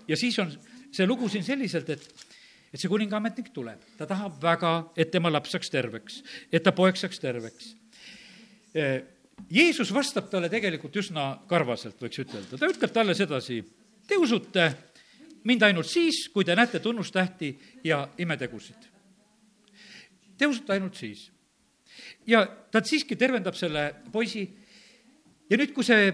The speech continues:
mees läheb oma koju, ta, noh, uskus, ta sai Jeesuse käest nagu selle sõna kätte, et nüüd su poiss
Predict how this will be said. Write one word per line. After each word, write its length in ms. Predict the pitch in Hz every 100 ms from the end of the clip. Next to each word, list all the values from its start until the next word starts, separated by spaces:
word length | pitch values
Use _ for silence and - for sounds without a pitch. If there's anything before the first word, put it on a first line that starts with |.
| - -
mees 240 | 202 294 269
läheb 200 | 220 190
oma 180 | 185 185
koju, 300 | 311 254 - - _ _ _ _ _ _ _ _ _ _
ta, 100 | 240 240 - -
noh, 180 | 262 262
uskus, 440 | 302 - - 156
ta 160 | - 220
sai 380 | 190 233 - 233
Jeesuse 340 | 262 240 185 185
käest 240 | 196 185
nagu 140 | 196 175
selle 160 | 190 165
sõna 220 | 247 196
kätte, 320 | 240 240 165
et 40 | 202
nüüd 160 | 185 -
su 100 | 175
poiss 240 | 208